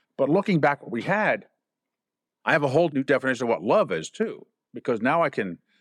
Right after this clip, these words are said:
appreciate the love that I had that I didn't even know I was having at the time.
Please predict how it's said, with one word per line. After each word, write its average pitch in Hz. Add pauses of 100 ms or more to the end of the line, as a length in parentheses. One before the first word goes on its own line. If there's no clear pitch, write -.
(140)
appreciate 196
the 107
love 107
that 104
I 101
had 110
that 120
I 120
didn't 160
even 160
know 156
I 131
was 113
having 175
at 113
the 113
time. 196